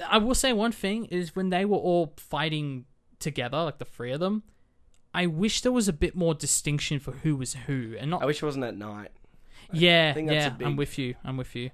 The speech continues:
Speaker 2: I'll put it at sundown or, or sunrise 'cause that, that darkness, I know it's a visual effect trick of being like, it makes it easier with visual effects.
Speaker 1: It's probably hiding visual effects stuff, yeah.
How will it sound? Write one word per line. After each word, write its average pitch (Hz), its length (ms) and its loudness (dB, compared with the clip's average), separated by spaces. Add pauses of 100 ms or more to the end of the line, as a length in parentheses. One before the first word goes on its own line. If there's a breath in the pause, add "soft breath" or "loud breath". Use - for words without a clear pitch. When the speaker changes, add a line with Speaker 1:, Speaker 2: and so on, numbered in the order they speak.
(120)
Speaker 2:
I'll 107 160 -10 (420)
put 165 160 -4
it 147 120 2
at - 160 -6
sundown 117 640 -2
or, 110 180 -8
or - 120 -14
sunrise 110 760 -10
'cause - 420 -12 (120)
that, 139 280 -2 (640 loud breath)
that 143 400 0
darkness, 131 580 -6
I 120 40 -10
know 120 180 -4
it's - 260 -12 (380 soft breath)
a 113 40 -10
visual 117 300 -8
effect 113 320 -8
trick 113 340 -6
of 104 240 -12
being 110 240 -10
like, 104 180 -16
it - 60 -14
makes 110 200 -14
it 104 60 -16
easier 107 320 -12
with 104 220 -16
visual 113 280 -12
effects. - 400 -8
Speaker 1:
It's 151 140 -4
probably 147 240 2
hiding 127 320 -2
visual 120 260 -10
effects - 280 -12
stuff, - 260 -12
yeah. 123 180 -10